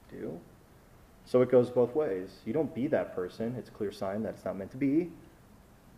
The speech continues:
There are always other alternatives, and then don't do it for somebody else. You can help them in so many ways. That was just some examples of how you could help them. Christian love doesn't, doesn't mean, "Yes, I'll co-sign." It means I can give you something,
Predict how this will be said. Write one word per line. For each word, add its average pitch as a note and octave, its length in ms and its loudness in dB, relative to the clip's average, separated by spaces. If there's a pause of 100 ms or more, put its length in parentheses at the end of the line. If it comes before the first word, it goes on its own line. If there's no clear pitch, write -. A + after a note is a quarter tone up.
(280)
There G2+ 100 0
are G#2+ 40 10
always D3+ 220 10
other A2+ 280 6
alternatives, A2 540 -2
and B2+ 80 0
then C3 220 2
don't C3+ 260 4
do C3+ 160 2
it C#3 140 2
for B2 60 -4
somebody A#2 360 0
else. D3 240 2
You G#2+ 80 -12
can A2 140 -6
help D#3 220 0
them G#2+ 140 -4
in E2+ 100 -10
so C#3+ 600 0
many A#2+ 360 2
ways. B2+ 380 4
That C#3+ 100 6
was D3+ 100 -2
just C3 160 -12
some B2 240 0 (140)
examples B2+ 720 0
of G#2+ 120 -6
how G2+ 140 0
you F#2+ 260 -6
could F#2 140 -10
help F#2 300 -4
them. E2+ 180 -8 (840)
Christian B2+ 420 0
love A#2+ 340 6
doesn't, G#2+ 340 -2
doesn't A2 280 -2
mean, G#2 160 -4 (220)
"Yes, G#2+ 220 0
I'll G#2 80 -2
co-sign." G2 480 -10
It F#2+ 80 -12
means G2 220 -10
I F2+ 80 -6
can F2+ 180 -14
give A2+ 180 0
you C#3 60 0
something, C#3 400 0